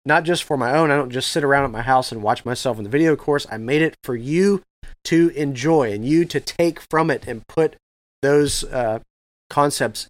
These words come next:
into action. And so really what I'm trying to say is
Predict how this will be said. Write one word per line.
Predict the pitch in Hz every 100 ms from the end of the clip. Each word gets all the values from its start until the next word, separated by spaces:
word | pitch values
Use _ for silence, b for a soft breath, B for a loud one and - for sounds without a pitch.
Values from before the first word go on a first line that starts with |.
| -
into | 156 -
action. | 117 117 120 - 87 92 _ _ _ _ _ _ _ -
And | 131
so | - 147 139 - _ _ _ -
really | 147 175 170 151
what | 127 135
I'm | 127
trying | - 151 143
to |
say | - 160 151
is | 131 127 -